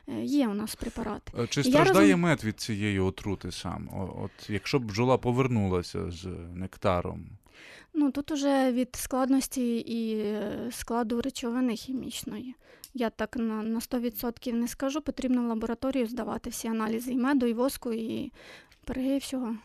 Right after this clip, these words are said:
Speaker 1: За Волинську область доскажу, да, що там, е, двадцять пасічників пострадавших, е, е, адміністрація Волинської області взяла під своє підпорядкування, е, і вони контролювали цей процес,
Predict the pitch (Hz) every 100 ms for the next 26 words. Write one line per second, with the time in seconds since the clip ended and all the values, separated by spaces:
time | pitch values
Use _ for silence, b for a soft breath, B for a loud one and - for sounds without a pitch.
0 | _ 311 254 262 262 269 277 294 - 302
1 | 339 311 233 240 - 233 226 277 339 -
2 | 226 226 226 226 226 220 220 220 220 247
3 | 254 240 - - 233 226 226 220 220 220
4 | - - 269 320 403 - 339 - B B
5 | - 226 226 226 220 - 226 226 226 262
6 | 262 - 247 240 - 233 226 233 233 254
7 | 233 226 226 240 240 233 220 233 - 233
8 | 220 240 - 226 240 - 302 359 403 427
9 | - B B B 254 254 - 262 247 262
10 | 311 294 254 254 240 254 254 - 226 220
11 | 220 - -